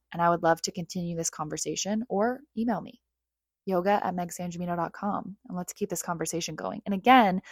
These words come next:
thank you to everyone who responded to my email and shared personal stories, thoughts about language.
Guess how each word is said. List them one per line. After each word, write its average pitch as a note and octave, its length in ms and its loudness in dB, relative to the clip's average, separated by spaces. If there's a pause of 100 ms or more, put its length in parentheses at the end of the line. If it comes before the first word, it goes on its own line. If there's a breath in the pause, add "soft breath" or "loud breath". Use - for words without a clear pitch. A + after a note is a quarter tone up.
(380 loud breath)
thank C4 300 0
you D#3+ 280 -4 (200)
to - 180 -2
everyone G3+ 380 4
who F#3 160 -2
responded F3+ 480 -2
to F#3 100 -4
my E3+ 160 -4
email F3+ 320 0
and E3+ 160 -6
shared F3+ 540 2
personal E3 380 -6
stories, G3+ 760 2 (320 loud breath)
thoughts F3+ 240 8
about D#3 200 2
language. F3+ 720 4